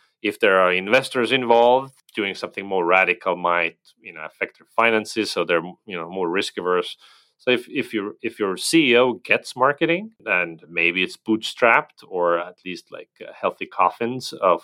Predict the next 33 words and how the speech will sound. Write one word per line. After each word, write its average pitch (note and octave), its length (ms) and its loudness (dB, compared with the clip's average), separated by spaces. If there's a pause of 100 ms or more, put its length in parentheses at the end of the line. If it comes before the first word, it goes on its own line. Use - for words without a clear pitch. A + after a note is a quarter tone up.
uh, - 200 2
full F#2 160 2
of F2 60 0
money, F#2 380 0 (180)
I - 40 -20
think G#2 200 -2
you're, G#2 240 0
you're G#2 100 2 (180)
more, F#2 380 4
more G2 300 0
likely A2 200 0 (100)
to G2+ 60 -8 (100)
take - 260 -2
some A2+ 160 -2 (100)
risks, - 340 -4 (120)
uh, D3 140 0
'cause E3 160 -2
ultimately C3 560 2 (120)
it C3+ 140 2
is, F#3+ 60 0 (160)
it C3+ 160 -4
is E3+ 160 4
a D3 60 0 (120)
risk. - 160 -4 (560)
'Cause A#2 120 -4
a-, C#3+ 360 -2
any G#3+ 140 2
strategy, A2 800 2 (140)
and - 120 -8
differentiation F2+ 720 -4
is E2 140 -12
a - 120 -18
strategy, E2 540 -4